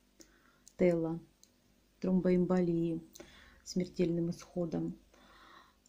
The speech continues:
И также применяется для лечения варикозной болезни.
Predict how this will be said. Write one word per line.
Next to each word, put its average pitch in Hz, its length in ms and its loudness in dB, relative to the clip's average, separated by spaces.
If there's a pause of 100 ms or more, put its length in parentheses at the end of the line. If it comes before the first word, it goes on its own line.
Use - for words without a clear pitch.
(120)
И 285 420 6
также 233 560 4
применяется 208 920 6
для 185 180 4
лечения 208 600 4
варикозной 185 680 2
болезни. 170 720 -2